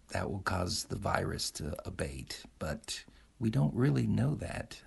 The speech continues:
Um, this has never happened before, and it's never happened that we'll experience this prolonged a crisis. So looking back on what we're saying today, two months from now, we might sound like we're brilliant and we're anticipating what was gonna happen in the future, or,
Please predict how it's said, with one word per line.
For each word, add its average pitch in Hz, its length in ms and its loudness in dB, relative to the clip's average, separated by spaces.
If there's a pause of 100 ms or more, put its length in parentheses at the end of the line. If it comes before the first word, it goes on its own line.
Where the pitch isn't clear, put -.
Um, 50 340 -8 (100)
this - 180 -2
has 107 120 0
never 113 240 6
happened 113 380 2
before, 67 500 -6 (720)
and 110 160 6
it's 104 160 4
never 113 200 8
happened 113 380 6
that 110 160 4 (400)
we'll 101 400 0
experience 123 520 4
this 117 160 2
prolonged 113 640 2
a - 20 -2
crisis. - 600 -2
So 90 360 -4 (880)
looking 131 240 6
back 123 240 6
on 117 140 4
what 120 140 4
we're 113 120 2
saying 123 340 4
today, 113 480 2
two 123 140 4
months 117 240 4
from - 180 0
now, 101 220 0
we 110 140 2
might 113 260 2
sound 104 280 0
like 98 200 -4
we're 98 100 -2
brilliant 120 760 0 (100)
and 95 200 -2
we're 95 300 2
anticipating 117 840 6
what 113 180 4
was 110 120 0
gonna 110 180 6
happen 110 280 4
in 107 100 6
the 107 80 2
future, 117 380 0
or, 104 100 0